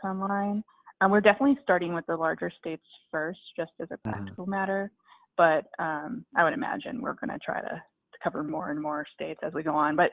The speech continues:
Speaker 1: in the meantime, having those Bar Association books really helps. Like, we have a lot of Missouri books that a lot of people subscribe to just because we have that partnership with the Missouri Bar, and they publish the books and we put 'em online.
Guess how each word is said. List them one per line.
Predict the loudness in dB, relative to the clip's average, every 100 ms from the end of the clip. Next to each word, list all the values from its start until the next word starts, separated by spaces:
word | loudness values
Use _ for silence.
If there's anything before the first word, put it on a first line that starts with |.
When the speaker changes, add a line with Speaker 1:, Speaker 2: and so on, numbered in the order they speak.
| _ 6
Speaker 1:
in | 8
the |
meantime, | 8 6 6 6 6 2
having | 0 0
those | -4 -4 0
Bar | 2 2 0 _ _ _ _ _ -4
Association | -2 0 -2 -4 -4
books | -6 -6
really | -6 -6
helps. | -4 -4 -6 _ -10
Like, | -8 -8 -8
we | -4
have | -2 -4 -4
a | -4
lot | 0 0 0
of | -2 -6
Missouri | -8 -4 -4
books | -2 -6 -6
that | -6
a | -4
lot | -4 -4
of |
people | -8 -14 -14
subscribe | -14 -12 -8 -6 -8 -8
to | -6
just | -6
because | -6 -8 -6
we | -6
have | -6
that | -6 -8
partnership | -4 -6 -6 -10 -12 -12 -10
with | -8
the |
Missouri | -8 -2 0
Bar, | 2 2 2
and | -2
they | -8
publish | -12 -14 -14
the |
books | -14 -16 _
and | -14
we | -12
put | -12
'em | -8
online. | -8 -8 -12